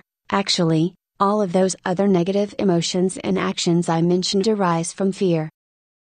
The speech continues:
It's logical to think that by changing in some of those negative areas, you are being light receptive and growing spiritually. Positive changes certainly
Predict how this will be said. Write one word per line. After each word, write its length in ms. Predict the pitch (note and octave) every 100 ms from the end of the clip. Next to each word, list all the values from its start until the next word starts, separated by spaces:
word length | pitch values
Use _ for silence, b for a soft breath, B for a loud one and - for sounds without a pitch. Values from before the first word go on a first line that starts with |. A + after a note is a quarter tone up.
| _
It's 300 | G#3 G3 -
logical 500 | G3 F#3 F3 F#3+ F3
to 160 | F3 F#3
think 320 | - G#3 G#3+
that 220 | G3+ F#3+
by 120 | F3+ F3
changing 500 | - G3+ G3+ F3 F3+
in 200 | F#3 F3+
some 240 | G3 F#3+
of 100 | F3+
those 220 | F3 F3
negative 400 | F#3 E3+ F#3+ F#3+
areas, 480 | F#3 E3 D#3 D3 - - _
you 240 | G#3+ G#3 B3
are 100 | B3
being 300 | A3+ A3 G#3+
light 240 | F#3 F#3
receptive 580 | A3 - F3+ F3 F#3 F3+
and 180 | F3+ F#3
growing 340 | F3+ E3+ F3 F#3+
spiritually. 920 | - G3+ F3+ D#3 D#3 - E3+ D#3+ D#3+ - _ _ _ _ _ _ _
Positive 520 | G3 F#3+ G#3+ F#3+ F#3
changes 480 | - F#3 F3+ G3 G3
certainly 580 | - A#3+ A#3 E3+ D#3+ E3